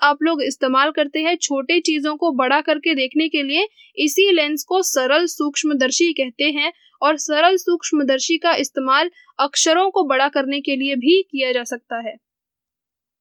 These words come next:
और सरल सूक्ष्मदर्शी जो होते हैं, वो actual में, हकीकत में उत्तल lens ही होते हैं और ये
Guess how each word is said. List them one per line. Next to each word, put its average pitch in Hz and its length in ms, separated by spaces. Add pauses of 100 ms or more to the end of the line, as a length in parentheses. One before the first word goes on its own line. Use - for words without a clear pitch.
(220)
और 339 160
सरल 320 420
सूक्ष्मदर्शी 330 800
जो 330 140
होते 285 280
हैं, 349 340
वो 330 320
actual 330 460
में, 339 180
हकीकत 302 540
में 349 120
उत्तल 349 480
lens 330 400
ही 320 160
होते 302 400
हैं 302 240 (1200)
और 302 180
ये 359 140